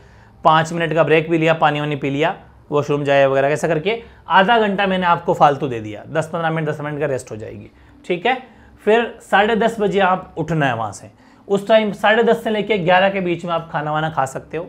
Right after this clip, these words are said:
है ना। सुबह सुबह, अ, जो भी आप ब्रेकफास्ट, खाना कुछ भी खाते हो, खा लो। फिर ग्यारह बजे आपको वापस बैठना है, ग्यारह से एक। अच्छा सुनो, छः से साढ़े दस,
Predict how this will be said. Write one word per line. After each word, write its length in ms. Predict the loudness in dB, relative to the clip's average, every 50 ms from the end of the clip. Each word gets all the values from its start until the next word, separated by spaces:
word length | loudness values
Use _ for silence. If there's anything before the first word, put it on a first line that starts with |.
| -16 -20 -20 -20 -20 -20 _ -20 _ _ _ -8 -6
है 60 | -6
ना। 160 | -6 -6 -8 -12 -20 -20 -20 -16 -8
सुबह 160 | -4 -2 -2 -2
सुबह, 200 | -2 -2 -4 -4
अ, 640 | -6 -6 -2 -2 -2 0 -2 -4 -8 -10 -14 -12
जो 240 | -12 -8 -2 -2 -2
भी 100 | 0 0
आप 240 | 0 0 -2 -4 -8
ब्रेकफास्ट, 520 | -8 -8 -8 -6 -4 -4 -4 -4 -6 -12 -14 -10 -6
खाना 200 | -4 -4 -4 -4
कुछ 180 | -8 -10 -8
भी 80 | -8 -8
खाते 220 | -8 -8 -8 -8
हो, 40 | -8
खा 140 | -2 -2 -2
लो। 160 | -2 -4 -10 -14 -20 -20 _ -20 -20 -20 -20 _ _ 0
फिर 100 | 0 0 0 -2
ग्यारह 460 | -2 2 4 6 6 6 6 6 4 4
बजे 240 | 4 2 2 0
आपको 400 | 0 0 0 0 0 0 -2 2
वापस 360 | 4 4 2 4 2 -2 -2 0
बैठना 380 | -2 -2 -2 -2 -2 -4 -4 -4
है, 140 | -4 -4
ग्यारह 280 | -2 0 0 2 0 -2
से 140 | -2 -6 -8 -8 -10 -10 -8
एक। 280 | -6 -6 -6 -8 -14 -20 -20 -20 -20 -20 -12 -8
अच्छा 180 | -4 -4 -2
सुनो, 220 | -2 -2 -2 -2 -2
छः 340 | -6 -8 -8 -2 0 0 0
से 140 | 0 0 -4
साढ़े 300 | -2 0 0 0 2 2
दस, 240 | 0 0 0 -4